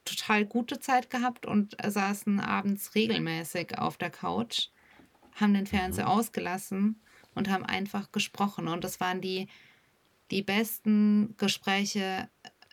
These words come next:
Speaker 1: äh, die wir seit langem hatten. Weil's
Speaker 2: Erst
Speaker 1: da
Speaker 2: nach der
Speaker 1: wirklich in die Tiefe
Speaker 2: Trennung?
Speaker 1: ging. Mhm,
Speaker 2: Mhm.
Speaker 1: ja.
Speaker 2: Ah, das ist ja interessant, dass es erst nach der Trennung dazu kam. Da, es klingt, als wenn irgendwas,
Speaker 1: Ja, weil
Speaker 2: hm, im Weg war. Irgendwas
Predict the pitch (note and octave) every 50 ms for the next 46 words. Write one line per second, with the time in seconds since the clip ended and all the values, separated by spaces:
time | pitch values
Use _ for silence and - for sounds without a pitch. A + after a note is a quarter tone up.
0 | - _ _ - - - - - - - F#3+ E3+ F#3+ F3+ - F#3+ F3 F3 - F3
1 | F3 E3+ D#3+ D#3 D3 D3+ D#3+ - - - - D#3 - _ _ _ _ _ _ _
2 | _ _ _ _ _ _ _ _ _ _ _ _ _ _ _ _ - - - F#3+
3 | F#3+ F#3+ F#3 F3 - F#3+ F3 F#3 F#3+ - F#3 F3+ F#3 F#3 F3 D#3 A#2 A#2+ B2+ D3
4 | G3 G3+ - E3 - E3 D#3+ D#3 D#3+ C#3 - _ _ _ _ _ _ _ _ -
5 | G#3 G3 F#3+ E3 F#3+ F3+ F#3+ - - D#2 F#2 B2 E3 - E2+ - - _ _ _
6 | _ _ _ _ _ _ _ _ _ _ _ _ _ _ _ - - - - D2
7 | - - A2+ A#2 A2 - A2+ - - G#2 F2+ D#2 D2 E2 D2+ - F2 D#2+ D#2 D2
8 | B1+ - - - F#2 B2 D3+ - - - - - - - E2 D2+ D#2 D2+ C#2+ C2+
9 | D2+ D2+ - - - D#2 - - - E2 D#2 D2+ D2+ D2 D2 D2+ D2+ _ _ _
10 | _ _ _ _ _ _ _ _ _ - G2 F2+ F2+ - _ - G#2 F#2+ - -
11 | - A#2+ A#2+ A#2 B2 A2+ - - F3 A#2 A#2 A2+ A2 A2 - A2+ - - - A#3
12 | A3 G#3+ G#3 G3 F#3+ F#3+ - A3 - - - - - - - - - - - -
13 | A2 G2+ - - - - - E2 D#2 D#2 D#2 E2 E2+ - _ - - F#2+ - -
14 | F#2 - - -